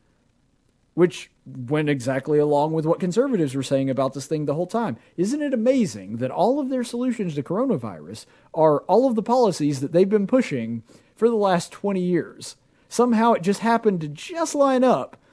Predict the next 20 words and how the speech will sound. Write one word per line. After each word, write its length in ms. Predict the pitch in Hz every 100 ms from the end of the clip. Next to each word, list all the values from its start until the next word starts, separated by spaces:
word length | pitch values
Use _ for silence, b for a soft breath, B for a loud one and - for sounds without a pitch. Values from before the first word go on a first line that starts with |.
| _
that 160 | 180 196
all 160 | 240
the 100 | 254
solutions 540 | - 220 220 220 202 175
to 100 | 170
coronavirus 720 | 202 240 214 151 147 139 143
happen 320 | 180 185 185
to 80 | 170
be 380 | 156 160 151 B B
things 300 | - 208 180
like 280 | 185 180 170
a 60 | 156
universal 480 | 180 190 185 175 175
basic 320 | 175 165 180
income 540 | 202 170 135 104 87 b b
and 360 | 180 165 165 156
universal 680 | 185 196 160 185 180 180 165
government-funded 760 | 165 175 175 160 - 160 156
health 300 | 143 202 175
care 180 | - 131